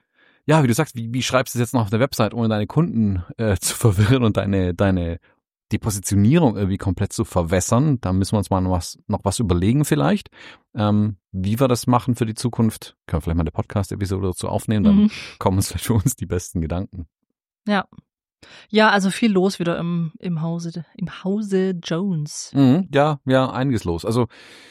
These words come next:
Speaker 1: ähm, auf die Videopodcast-Projekte freue ich mich, auch wenn ich grad nicht so richtig weiß, wann wir das <laughs> noch machen sollen. Also, äh, werden ja auch nicht weniger Termine dann dadurch. Es sind jetzt auch ein paar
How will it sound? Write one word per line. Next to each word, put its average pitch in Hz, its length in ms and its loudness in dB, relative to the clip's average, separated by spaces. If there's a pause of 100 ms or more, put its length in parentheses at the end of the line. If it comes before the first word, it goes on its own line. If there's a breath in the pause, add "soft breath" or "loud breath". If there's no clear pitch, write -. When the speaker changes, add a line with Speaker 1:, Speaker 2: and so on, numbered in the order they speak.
(440 loud breath)
Speaker 1:
ähm, 117 380 4 (420)
auf - 120 -8
die 101 140 -8
Videopodcast-Projekte 143 840 -2
freue 139 260 -2
ich 190 60 -2
mich, 185 180 0
auch 110 100 -4
wenn 131 80 2
ich - 100 -2
grad - 140 -6
nicht 131 160 -4
so 135 80 -2
richtig 123 260 -4
weiß, 117 400 -4 (200)
wann 104 300 2
wir 180 80 2
das - 340 -6 (100)
<laughs> - 340 -6
noch 147 220 4
machen - 460 -2
sollen. 202 380 -4
Also, 110 200 0 (420 loud breath)
äh, 107 180 2
werden 104 200 4
ja 82 80 0
auch 104 120 -2
nicht 98 220 -2
weniger 123 320 0
Termine 139 420 0
dann 131 200 0
dadurch. 127 480 0
Es - 120 -12
sind 107 100 4
jetzt 98 120 -2
auch 92 100 -4
ein 95 80 -4
paar 90 380 -4